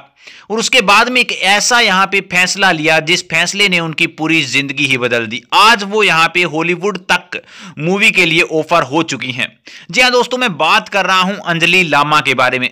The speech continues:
जिसे आज कौन नहीं जानता नेपाल में। ना केवल दोस्तों नेपाल में, जबकि उनकी पहुंच बहुत बड़ी है, भारत में भी उन्हें बहुत ज्यादा लोग जानते हैं और वो भी उनके फैन भी हैं।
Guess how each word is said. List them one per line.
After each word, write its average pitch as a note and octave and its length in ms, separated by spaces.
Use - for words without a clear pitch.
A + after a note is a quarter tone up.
जिसे D#3 200
आज G#3 240
कौन A3+ 320
नहीं F#3+ 260
जानता D3+ 420
नेपाल C3+ 380
में। B2 160
ना A3 160
केवल A#3+ 280
दोस्तों G#3 340
नेपाल F3 400
में, F3 160
जबकि F3 280
उनकी F3 260
पहुंच D#3+ 440
बहुत C#3+ 320
बड़ी D#3 440
है, E3 280
भारत G#3 300
में A3+ 160
भी F#3+ 80
उन्हें E3 280
बहुत E3 360
ज्यादा E3 380
लोग D3+ 280
जानते D3+ 440
हैं E3 200
और E3 100
वो D#3 200
भी E3 240
उनके D3+ 340
फैन D3 420
भी A2+ 100
हैं। A2+ 260